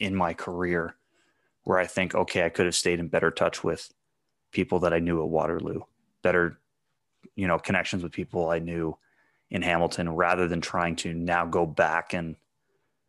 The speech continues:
like, "Oh, I haven't spoke to that person in, like, five years or six years." And it can be a little bit trickier to, to kinda navigate that. So I think that would be kind of the big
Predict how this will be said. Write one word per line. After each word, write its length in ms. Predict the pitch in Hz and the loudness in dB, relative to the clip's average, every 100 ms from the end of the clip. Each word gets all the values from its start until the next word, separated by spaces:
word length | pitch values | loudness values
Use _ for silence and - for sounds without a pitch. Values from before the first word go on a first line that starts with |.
| _ _ _ | _ _ _
like, 240 | - 85 - | -6 -6 0
"Oh, 120 | 95 | 2
I 80 | 90 | 4
haven't 160 | 87 87 | 2 -2
spoke 320 | - 90 - | -2 -2 -2
to 60 | - | -6
that 100 | - | -4
person 260 | - - | -4 -4
in, 60 | - | -6
like, 140 | - | -8
five 300 | - - - | -4 -2 -2
years 300 | - - - | -4 -6 -6
or 40 | - | -2
six 340 | - 90 - | 0 0 -2
years." 320 | 82 76 - - _ _ _ _ _ _ _ _ | -2 -4 -6 -12 _ _ _ _ _ _ _ _
And 160 | 98 87 | -2 -2
it 80 | |
can 100 | - | 0
be 80 | 87 | 2
a 60 | 85 | 4
little 180 | 85 85 | 4 2
bit 140 | 85 | 2
trickier 460 | - 90 - 85 82 | 2 0 2 0 2
to, 340 | 82 78 76 _ - | 2 2 -2 _ -8
to 100 | 107 | -4
kinda 220 | 98 87 | -2 0
navigate 480 | 82 90 98 95 92 | 0 0 2 2 4
that. 220 | 95 98 | 2 2
So 160 | - 82 | 2 2
I 60 | |
think 240 | - 98 - | 2 0 0
that 200 | 90 92 | 0 0
would 160 | 85 | -2
be 380 | 87 82 80 76 _ _ _ _ _ | -4 -2 -4 -6 _ _ _ _ _
kind 180 | 98 85 | -4 -4
of 60 | |
the 60 | 82 | -4
big 480 | - 85 80 76 | -2 0 0 -4